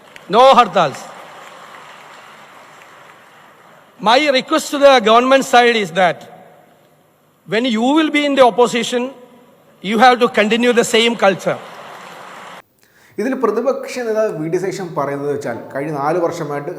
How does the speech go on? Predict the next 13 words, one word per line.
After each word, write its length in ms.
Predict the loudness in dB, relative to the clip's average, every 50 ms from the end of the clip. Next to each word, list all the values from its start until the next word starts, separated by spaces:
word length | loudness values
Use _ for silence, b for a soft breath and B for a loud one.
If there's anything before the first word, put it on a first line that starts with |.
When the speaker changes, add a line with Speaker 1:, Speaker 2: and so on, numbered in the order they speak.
| -12 -16
Speaker 2:
സംസ്ഥാനത്തെ 640 | -16 -16 -14 -12 -10 -10 -10 -10 -10 -10 -8 -8 -8 -8 -10
പ്രതിപക്ഷം 500 | -14 -12 -10 -8 -6 -6 -6 -8 -10 -14 -14 -16 -12
ഹർത്താലുകൾ 640 | -10 -10 -10 -10 -12 -14 -10 -8 -8 -6 -6 -8 -8 -8 -10
നടത്തിയിട്ടില്ല. 480 | -12 -12 -12 -14 -14 -12 -12 -12 -12 -12 -12 -14
സംസ്ഥാനത്ത്, 640 | -16 -16 -16 -14 -14 -12 -12 -12 -12 -10 -6 -6 -6 -6 -8 B B B B B B B -16
സംസ്ഥാന 260 | -14 -10 -10 -10 -8 -6 -6
സർക്കാരുമായിട്ട് 760 | -8 -6 -6 -6 -6 -6 -6 -6 -8 -8 -8 -8 -8 -8 -8 -8 -8 -10 -14 -14 -14 -10 -8
വളരെയധികം 720 | -8 -6 -6 -4 -2 -2 -2 -2 -4 -6 -6 -6 -6 -8 -8 -12 -12 -12
മികച്ച 280 | -10 -10 -10 -10 -10 -12 -12 -12
സഹകരണത്തോടെയാണ് 800 | -14 -14 -12 -12 -12 -12 -12 -12 -10 -10 -8 -8 -8 -10 -10 -12 -14
മുന്നോട്ട് 360 | -14 -14 -12 -12 -10 -8 -8 -8 -6 -6
പോകുന്നത് 500 | -8 -8 -8 -6 -8 -6 -6 -4 -4 -4 -6
എന്നാണ് 320 | -6 -8 -10 -12 -12 -14